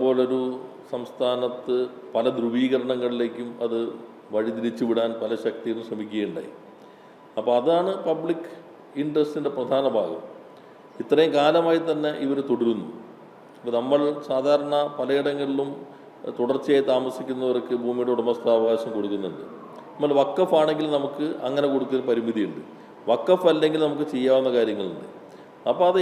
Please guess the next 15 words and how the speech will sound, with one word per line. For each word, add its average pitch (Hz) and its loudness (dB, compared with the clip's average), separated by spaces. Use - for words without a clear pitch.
ഏതാണ് 202 4
എന്നത് 196 -4
സംബന്ധിച്ച് 190 -4
കൃത്യമായിട്ടുള്ളൊരു 170 0
ഇതിലേക്ക് 160 2
എത്താനാണ്. 156 4
ഒരു 110 0
പബ്ലിക് 165 0
ഇൻട്രസ്റ്റ് 185 0
അവിടെ 185 6
ഉണ്ടായിരുന്നു 147 8
എന്നാണ് 156 2
ഗവൺമെന്റ് 170 8
കണ്ടത്. 123 4
ആ, - 6